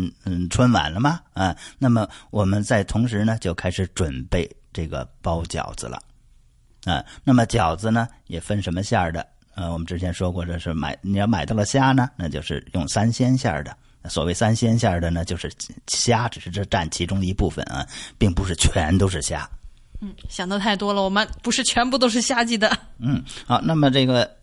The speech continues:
Speaker 1: 包的这个饺子里边呢，有可能放，放一颗花生啊，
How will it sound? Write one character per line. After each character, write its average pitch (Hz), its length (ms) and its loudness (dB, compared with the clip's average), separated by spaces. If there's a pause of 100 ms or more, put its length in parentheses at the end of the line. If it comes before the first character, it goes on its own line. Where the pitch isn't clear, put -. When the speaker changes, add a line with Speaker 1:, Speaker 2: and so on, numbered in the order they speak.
Speaker 1:
包 143 160 6
的 139 120 4
这 120 100 2
个 113 100 4
饺 90 240 2
子 107 120 0
里 92 160 0
边 95 180 4
呢， 110 160 2
有 95 160 2
可 95 140 2
能 82 120 2
放， 95 320 2 (480)
放 95 460 0
一 101 140 -4
颗 117 180 2
花 131 180 0
生 156 200 -2
啊， 160 120 -4